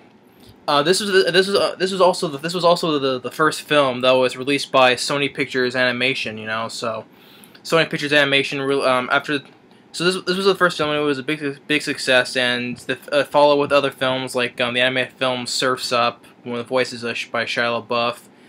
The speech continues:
um, Cloudy, Cloudy with a Chance of Meatballs one and two, um, Hotel Transylvania, and, um, the Smurfs, the Smurfs films,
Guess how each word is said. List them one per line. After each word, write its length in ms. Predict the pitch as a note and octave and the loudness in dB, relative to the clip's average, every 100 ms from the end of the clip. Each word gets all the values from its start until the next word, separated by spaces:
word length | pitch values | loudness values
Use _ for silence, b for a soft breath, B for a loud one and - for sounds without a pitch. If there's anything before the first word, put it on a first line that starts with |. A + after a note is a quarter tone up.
| B B B B | B B B B
um, 420 | C3+ C3 B2+ B2 B2+ | 0 4 4 0 -2
Cloudy, 460 | D3+ C#3+ C#3 C3+ | 4 6 4 0
Cloudy 340 | B2 - C#3 C#3+ | -4 2 4 4
with 140 | C3+ | 0
a 20 | |
Chance 320 | B2 D3+ C#3 C#3 | -4 0 0 0
of 120 | B2 | -4
Meatballs 540 | C3 B2+ C3+ C3 B2+ | -4 0 0 0 -2
one 160 | B2+ A#2+ | -4 -6
and 140 | A2+ | -6
two, 560 | - C#3 C3+ C3+ C3 B2+ B B B B B | -4 0 0 0 -2 -6 B B B B B
um, 500 | B2+ A#2+ A2+ A2 A2+ - _ _ - - | -2 0 0 -2 -8 -16 _ _ -12 0
Hotel 340 | D#3+ - D3 | 0 2 0
Transylvania, 960 | - C#3 B2 A#2+ C3+ C3+ C3+ C3 B2+ B2+ | 2 -2 -2 -2 0 0 -2 0 0 0
and, 520 | A#2+ A#2+ A#2 A#2 A#2 | 0 0 0 -2 -2
um, 480 | A#2+ A#2 A2+ A2 A2 _ - - | -2 -2 -6 -12 -16 _ -20 -12
the 80 | C3+ | -6
Smurfs, 460 | - - C3+ C3 - | -4 0 -2 -2 -6
the 80 | B2+ | -6
Smurfs 440 | - C#3 C3+ - | -4 -2 -2 -4
films, 580 | - G#2 G#2+ A2+ - | -8 -8 -8 -8 -10